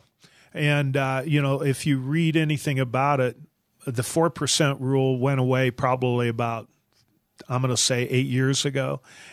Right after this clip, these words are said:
And here, uh, in the last two to five years, well, it dropped down from four to three, then to two, and they're saying one and a half to two. And for those of you that don't know what we're talking about, they're saying whatever money you have,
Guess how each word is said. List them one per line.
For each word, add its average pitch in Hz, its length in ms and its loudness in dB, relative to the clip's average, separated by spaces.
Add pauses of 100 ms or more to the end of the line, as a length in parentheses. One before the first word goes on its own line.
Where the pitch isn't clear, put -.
And 131 460 0
here, 147 520 -2 (100)
uh, 151 40 -6
in 143 220 -2
the 127 100 0
last 131 460 -2
two 147 160 4
to 123 100 -2
five 143 400 0
years, 123 400 -2 (340)
well, 139 160 4
it 127 80 -10
dropped 156 320 0
down 160 280 0
from 117 160 -8
four 147 280 0
to 160 80 0
three, 139 460 0
then 131 260 0
to 139 80 0
two, 117 540 0 (480)
and 127 340 2
they're 123 100 -2
saying 131 540 2
one 123 200 -2
and 123 140 0
a 117 60 -2
half 120 440 -4 (120)
to 120 100 -4
two. 117 480 0 (500)
And 135 460 0 (100)
for 143 280 -4
those 156 280 0
of 143 140 -4
you 156 160 4
that 123 200 -2
don't 139 220 0
know 139 120 -2
what 135 200 0
we're 117 120 -4
talking 147 420 0
about, 120 240 0
they're 123 80 -2
saying 131 280 2
whatever 131 360 2
money 131 240 2
you 127 180 2
have, 117 460 0